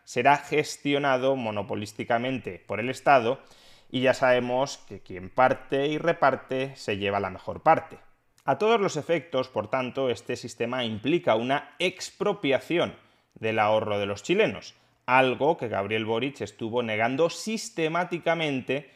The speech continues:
a lo largo de su campaña electoral. No se trata de que el ahorro que hayan acumulado hasta el momento los chilenos en las A F Ps vaya a ser expropiado,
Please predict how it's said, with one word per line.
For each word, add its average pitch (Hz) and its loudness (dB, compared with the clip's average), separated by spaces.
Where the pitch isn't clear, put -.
a 170 6
lo 180 8
largo 131 6
de 113 -2
su 104 -8
campaña 92 -6
electoral. 107 0
No 151 -6
se 220 0
trata 190 2
de 139 0
que 117 0
el 110 2
ahorro 123 4
que - -4
hayan 127 0
acumulado 120 0
hasta 107 -2
el 104 -4
momento 113 -4
los 104 -8
chilenos 117 -4
en 104 -8
las 104 -12
A 113 0
F 110 -4
Ps 120 -4
vaya 131 4
a 107 2
ser 117 -4
expropiado, 113 0